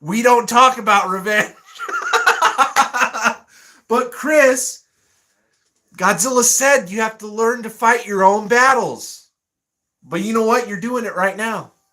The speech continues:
So congratulations. You love the Showa series. <laughs> I, I know I'm not making sense. I'm just, I'm just throwing, I'm just throwing, I'm just throwing spit.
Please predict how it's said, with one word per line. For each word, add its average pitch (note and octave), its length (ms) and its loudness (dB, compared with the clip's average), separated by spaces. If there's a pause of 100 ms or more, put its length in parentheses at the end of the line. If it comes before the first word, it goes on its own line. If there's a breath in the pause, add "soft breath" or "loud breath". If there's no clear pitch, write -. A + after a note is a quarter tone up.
(160)
So G#3 240 -2
congratulations. G3+ 1080 -2
You E3+ 80 -12
love F#3 200 0
the E3 60 -10
Showa F#3 300 -8
series. G#2+ 440 -12 (120)
<laughs> B3+ 100 -14
I, C4+ 1700 -2 (260 loud breath)
I A3+ 160 2
know G#3+ 220 4
I'm F#3+ 160 2
not F3+ 180 2
making D#3+ 320 -6
sense. C3 480 -6
I'm E3 220 -4
just, D#3 400 -6 (460 soft breath)
I'm F#3 180 0
just F3 220 -4
throwing, D3 480 -2
I'm E3+ 180 -2
just E3 240 -6
throwing, C#3+ 340 0
I'm C#3 180 -4
just E3+ 160 -6
throwing D3 300 -2
spit. A#2+ 500 -6